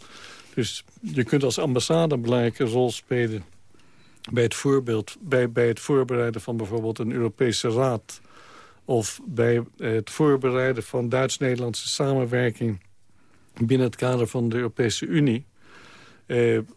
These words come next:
maar het is niet zo dat jij dus naar die ministers daar gaat, eh, en dat kunt beïnvloeden zo makkelijk. Dat is dus in andere landen, zoals inderdaad in, eh, Indonesië... is dat, als je die, de, die, die, eh, capaciteiten hebt, die ver-,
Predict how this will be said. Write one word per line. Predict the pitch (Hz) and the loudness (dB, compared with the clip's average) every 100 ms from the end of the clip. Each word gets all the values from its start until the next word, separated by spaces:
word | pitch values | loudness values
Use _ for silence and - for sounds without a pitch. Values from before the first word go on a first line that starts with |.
| _ | _
maar | - 120 123 123 - | -6 0 2 2 -2
het | - - | -10 -2
is | 131 113 | -2 2
niet | 143 123 | 0 0
zo | - 127 | 0 0
dat | 127 117 | 0 0
jij | 131 120 | 0 0
dus | 120 113 | -2 0
naar | 127 117 | 0 2
die | 120 | 2
ministers | 127 131 117 123 110 | 2 2 0 -4 -2
daar | 123 117 | -2 -2
gaat, | - 127 120 117 - - | -2 -2 -2 -4 -8 -4
eh, | 127 117 117 127 | 0 0 0 -2
en | 120 | 0
dat | 117 117 | 2 2
kunt | - 113 | 0 0
beïnvloeden | 123 175 135 117 120 107 | -2 -4 -4 -4 -2 -2
zo | 101 104 | 0 0
makkelijk. | 104 95 - 87 | -2 -2 -4 -2
Dat | 113 107 | 0 2
is | 107 | 0
dus | 147 104 | 0 0
in | 143 127 | 0 2
andere | 127 127 131 | 2 2 4
landen, | 131 135 143 151 | 4 2 0 0
zoals | 131 101 - | 0 0 -4
inderdaad | 110 107 113 120 117 | -8 -6 -6 -6 -8
in, | 117 101 101 | -6 -6 -6
eh, | 101 95 - - - - - - | -6 -10 -14 -20 -20 -20 -18 -2
Indonesië... | 156 131 127 127 127 110 170 160 - _ - | 2 4 4 4 2 2 -2 -4 -8 _ -12
is | 185 - | -6 -4
dat, | - 120 - - - - - | -2 -2 -4 -12 -12 -14 -14
als | 113 - | -10 -8
je | 123 | -4
die, | 110 113 | -4 -2
de, | 110 101 | -2 -2
die, | 101 104 104 - | -2 -4 -4 -10
die, | 113 101 - _ _ - - - _ _ | -10 -10 -14 _ _ -20 -20 -20 _ _
eh, | 240 110 | -10 -8
capaciteiten | - 120 - - 123 123 127 | -4 -2 -2 2 2 2 0
hebt, | 143 - - | -2 -4 -6
die | 107 104 | -4 -2
ver-, | 131 | -4